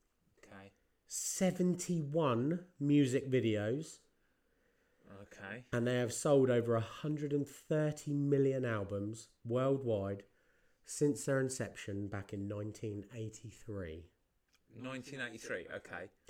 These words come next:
Speaker 2: This band was inducted into the U K Music Hall of Fame in two thousand and six.
Speaker 1: Yeah.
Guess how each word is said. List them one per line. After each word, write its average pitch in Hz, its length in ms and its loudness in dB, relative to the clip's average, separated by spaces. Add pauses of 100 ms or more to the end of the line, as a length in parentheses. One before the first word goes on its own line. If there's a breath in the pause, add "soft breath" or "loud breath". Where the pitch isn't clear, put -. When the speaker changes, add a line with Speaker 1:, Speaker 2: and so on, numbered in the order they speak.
(300 loud breath)
Speaker 2:
This 151 280 6
band 143 340 2
was 127 160 2
inducted 123 500 0
into 123 320 0
the 113 160 2
U 147 320 2
K 147 300 2
Music 123 380 2
Hall 117 240 -2
of 107 80 -4
Fame 107 320 -2
in 110 120 -4
two 117 200 -2
thousand 101 360 -4
and 92 120 -6
six. - 560 -4
Speaker 1:
Yeah. 90 280 -14